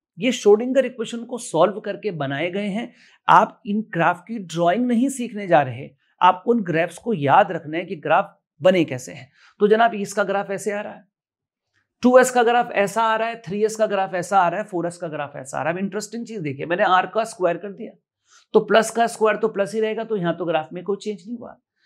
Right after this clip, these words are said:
लेकिन यहाँ पर जो माइनस वाला है उसका स्क्वायर जब होगा तो प्लस में कन्वर्ट हो जाएगा, तो नीचे वाला पार्ट ऊपर चला गया, ये रहा। इस जगह को बोलते हैं अपन लोग नोड,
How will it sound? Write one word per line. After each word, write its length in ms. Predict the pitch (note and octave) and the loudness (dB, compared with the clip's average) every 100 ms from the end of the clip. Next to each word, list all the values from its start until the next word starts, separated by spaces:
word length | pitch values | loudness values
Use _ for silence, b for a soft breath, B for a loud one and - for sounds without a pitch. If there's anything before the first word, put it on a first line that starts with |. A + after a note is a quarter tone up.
| b b b | b b b
लेकिन 240 | G3+ B3+ | 4 6
यहाँ 200 | A#3 E3+ F#3+ | 6 4 4
पर 100 | A#3 | 0
जो 100 | A#3+ | 2
माइनस 380 | F3+ F3 A3+ G3+ | 2 0 -2 0
वाला 220 | F#3 F3 | 0 0
है 160 | D#3 - | -4 -8
उसका 340 | F3 - G#3 | -10 -8 -8
स्क्वायर 380 | G3+ - F3 G#3 | -8 -2 0 0
जब 180 | G#3 F3 | -2 -8
होगा 200 | D#3 F#3 | -4 -4
तो 140 | F#3 G3 | -4 -10
प्लस 300 | F#3 G3 - | -6 -8 -8
में 80 | F#3 | -4
कन्वर्ट 360 | F3 D3+ E3 D3 | -2 0 -4 -6
हो 60 | |
जाएगा, 300 | C#3 E3 G#3 | -2 -2 -2
तो 140 | G#3+ F#3 | -4 -6
नीचे 220 | F3 G#3+ | -4 0
वाला 200 | F#3 E3 | 2 0
पार्ट 220 | F3+ A3 G#3+ | 0 -4 -6
ऊपर 220 | - D3+ | -6 -6
चला 240 | D3 C3 | -6 -8
गया, 140 | C#3+ - - | -12 -14 -6
ये 120 | D#3+ | -6
रहा। 240 | D3 - _ _ _ _ _ _ _ _ _ _ B B _ | -6 -16 _ _ _ _ _ _ _ _ _ _ B B _
इस 180 | C4+ F#3 | 6 8
जगह 200 | A3 A3 | 6 6
को 140 | A3+ G#3 | 2 2
बोलते 280 | F#3 F3 | 2 4
हैं 60 | G#3 | 2
अपन 160 | G3+ G#3 | 2 2
लोग 240 | A3 F3+ | 2 2
नोड, 280 | D#3+ D3 | 2 0